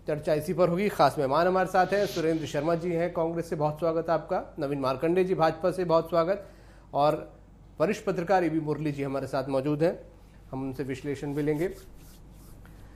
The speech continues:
नवीन मार्कंडे जी, स्वामी आत्मानंद स्कूल का जो कॉन्सेप्ट था, सरकार का कहना था कि अच्छा concept है,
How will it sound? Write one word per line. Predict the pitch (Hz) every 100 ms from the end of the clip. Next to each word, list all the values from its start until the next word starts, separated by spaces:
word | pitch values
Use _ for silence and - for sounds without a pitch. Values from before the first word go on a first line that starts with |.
| - -
नवीन | 135 156 220 240
मार्कंडे | 226 208 220 240
जी, | 240 254 247 - - - - - - - -
स्वामी | 160 180 214
आत्मानंद | 220 226 202 208 208 185
स्कूल | - 202 202
का | 196
जो | 190
कॉन्सेप्ट | 190 143 135 175 170 -
था, | 160 156 170 160 - - -
सरकार | 139 131 139 139
का | 143
कहना | 135 135 143
था | 151
कि | 160
अच्छा | 135 123 156
concept | 139 139 135 139 131
है, | 151